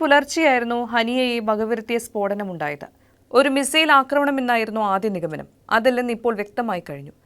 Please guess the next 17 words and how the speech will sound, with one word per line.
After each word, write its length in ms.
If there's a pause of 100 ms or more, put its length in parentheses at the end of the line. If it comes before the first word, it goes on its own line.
(420)
സംശയം 500
സ്വാഭാവികമായും 880
ഇസ്രായേലിനെ 500
തന്നെ. 180 (720)
മൊസാദിന്റെ 600
ഭാഗമായ 380 (100)
കിഡോൺ 280 (240)
ലോകം 320
ഏറ്റവും 320
ഭയപ്പെടുന്ന 480 (100)
ഘാതക 340
സംഘമാണ്. 500 (520)
ഇവരാണ് 360
ഇതിന്റെ 240
പിന്നിലെന്നാണ് 520
സംശയം. 500 (680)
ലക്ഷ്യത്തെ 380